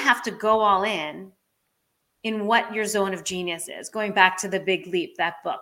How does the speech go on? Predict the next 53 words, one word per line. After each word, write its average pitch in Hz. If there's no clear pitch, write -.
right? 196
You 226
have 302
to 311
do 226
an 208
assessment 185
of 170
your 180
skills 208
and 185
your 170
strengths. -
You 226
really 277
have 254
to 208
understand 214
what 254
you're 262
really 285
good 285
at, 190
what 247
you 269
love, 202
what 214
you're 233
passionate 226
about. 156
You 254
have 302
to 269
look 254
at 269
your 208
clients 214
and 202
see 226
what 277
were 311
the 254
results 220
that 202
I 190
got 240
the -
clients 196
that 202
I 208
already 196
have, -
right? 220